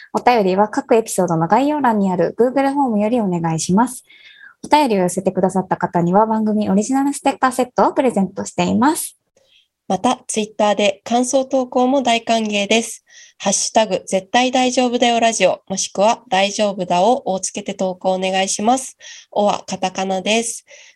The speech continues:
Speaker 2: 番組のTwitterのアイディーは、アットマークディーエージェーオービーユーアンダーバーアールエーディーアイオー、大丈夫ラジオです。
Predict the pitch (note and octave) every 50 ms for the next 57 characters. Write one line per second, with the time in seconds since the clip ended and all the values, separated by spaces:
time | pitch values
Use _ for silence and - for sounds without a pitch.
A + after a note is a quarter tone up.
0 | _ _ _ G#3 A3 A#3+ A#3+ C4+ A#3+ A#3 A#3 A#3 A#3 - - A#3 A#3 - - A3+
1 | A3+ A3 A3 A3 A3 A3 A3 A3 A3+ A3 G#3+ G#3 B3+ C4+ - - - G3 F#3+ _
2 | - G3+ G3 G3 G3 F#3+ F#3 F#3+ - B3 A#3+ - - _ - G3+ G3+ G3+ G#3 G#3
3 | G3+ G3 G3 - - G#3 G3 G3 - - G3 F#3+ F#3+ F#3+ - G3 G3 F#3+ F#3 G3+
4 | G#3+ G#3 - - - - F#3+ F#3+ F#3+ F#3+ F#3+ F#3+ F#3 - A3 A3 G3+ - _ -
5 | F#3+ G3 F#3 F3 - - F#3 F#3+ F#3 F3+ F3+ - G3 F#3 F#3 F#3+ F#3+ F#3 F#3 F3+
6 | - F#3 G3 F3+ F3+ - _ - - - _ - F#3 F#3+ F#3 F#3 - F#3 F3+ G3+
7 | F#3 F#3 F#3 F3+ - F3 E3+ - - A3+ C4 C#4 - -